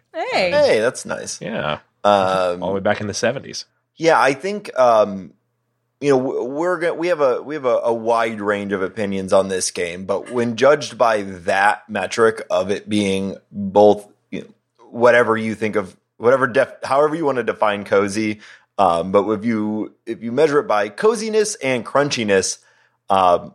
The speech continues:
Speaker 2: I think this game actually succeeds pretty well at that.
Speaker 1: It's a good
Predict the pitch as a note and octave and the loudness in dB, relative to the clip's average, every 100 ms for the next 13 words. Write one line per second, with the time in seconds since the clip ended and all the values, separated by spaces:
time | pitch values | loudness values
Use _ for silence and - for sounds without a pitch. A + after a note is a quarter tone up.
0 | - B2 D3+ G#3+ B3 F#3 A#3 B3+ E3+ F3 | 0 0 0 -2 -4 0 -2 0 -2 -2
1 | - G3 F3+ - - F#3 E3+ - - D3 | -4 -4 -2 -2 -4 -6 -8 -12 -4 -4
2 | E3+ D#3+ A#2+ E3 E3 G2 F#2 D#2+ D#2 - | -2 0 4 4 2 0 -4 -6 -8 -12
3 | _ _ _ - A#3+ G#4 D4+ D5 G4+ | _ _ _ 0 2 4 0 2 0